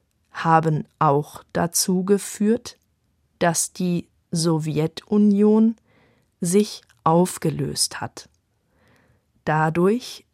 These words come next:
sind viele Länder in Osteuropa unabhängig geworden. Das fanden aber andere Politiker nicht gut.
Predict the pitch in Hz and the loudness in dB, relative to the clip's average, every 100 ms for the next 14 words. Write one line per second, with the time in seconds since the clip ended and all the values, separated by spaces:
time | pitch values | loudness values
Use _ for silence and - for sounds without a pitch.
0 | - 165 165 147 - - - 202 233 240 | -8 0 0 0 -6 -14 0 2 4 2
1 | 240 208 - 165 160 185 202 226 254 277 | 2 -2 -2 0 2 2 0 0 -4 -10
2 | _ _ _ _ _ 175 151 143 - _ | _ _ _ _ _ -2 -2 -4 -8 _
3 | 165 196 - - 160 156 156 151 160 - | 0 2 0 -2 -2 -2 -2 -2 -2 0
4 | 190 233 - _ _ _ - 180 202 151 | -2 -2 -6 _ _ _ 0 2 2 -2
5 | - - 139 131 - 151 147 147 143 135 | -6 -8 -8 -8 -6 -6 -4 -6 -6 -10
6 | - _ _ _ _ _ _ _ _ - | -16 _ _ _ _ _ _ _ _ -20
7 | _ _ _ _ 170 - - - 185 185 | _ _ _ _ -6 -2 -2 -2 0 2
8 | 190 202 196 - 165 160 151 - 160 170 | 2 0 -2 0 0 2 0 0 2 2
9 | 185 196 196 190 208 196 202 214 220 220 | 2 0 -2 -2 0 0 -2 -4 -6 -2
10 | 208 214 - _ _ _ _ - 160 160 | -2 -2 -6 _ _ _ _ -2 -2 -2
11 | - - - _ - 214 160 - - | -6 -14 -16 _ 0 0 0 -6 -18